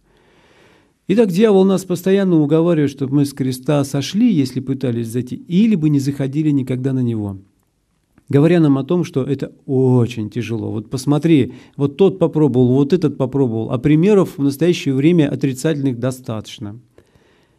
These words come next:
Достаточно примеров. Положительных нет, отрицательных много. Много отрицательных. Это все нас соблазняет, конечно, пугает. Мы шарахаемся, э, м, п-, просто от того,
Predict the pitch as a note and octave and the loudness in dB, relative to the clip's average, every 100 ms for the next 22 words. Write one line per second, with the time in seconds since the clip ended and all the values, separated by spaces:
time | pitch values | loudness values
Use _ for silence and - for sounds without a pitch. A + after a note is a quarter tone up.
0 | _ C#3+ C3+ D#3+ - B2 A#2+ B2+ B2 A2 | _ -6 -2 0 0 -2 2 4 4 2
1 | G2+ - - D3+ G3+ F#3+ C4 D#3 C3+ C#3 | -4 -12 -2 2 4 4 2 4 2 4
2 | C#3+ A#2+ - - A#2+ A#2+ A#2+ C3 B2+ D3+ | 2 0 -6 -8 -6 -4 -4 -4 -4 -4
3 | C#3+ C3+ A2+ G2 A2+ - _ _ _ - | -4 -4 -4 -6 -12 -18 _ _ _ -4
4 | C3+ C3+ G2+ G#2 A#2+ G#2 A#2 G#2+ A#2+ - | 0 0 -2 -8 -12 -12 -12 -10 -14 -16
5 | _ _ - - D#3+ C4 B3+ C4+ B3 A#3+ | _ _ -20 0 0 0 -2 2 2 0
6 | A#3 A3+ G#3+ A3+ A#3+ C3+ D#3 F#3 D#3+ D#3 | 0 0 0 0 -2 0 -2 -2 -4 -4
7 | E3 D#3+ G#3 D#3+ - - _ C#3 F#3 F3+ | -4 -2 -2 -2 -6 -20 _ -4 -2 -2
8 | F#3+ A3 C#3+ B2+ - B2 G#2+ - - - | -4 -2 -2 -4 -4 -6 -6 -12 -18 -8
9 | C3+ C3+ C3 C3 C3 - D3+ C#3+ D3+ D3+ | -4 -4 -4 -6 -8 -6 -4 -4 -4 0
10 | F3 E3 D3 - D#3+ C#3+ E3 E3+ A3+ A#3 | 0 0 -2 0 -2 -2 -2 0 2 4
11 | B2+ C3 | 2 -2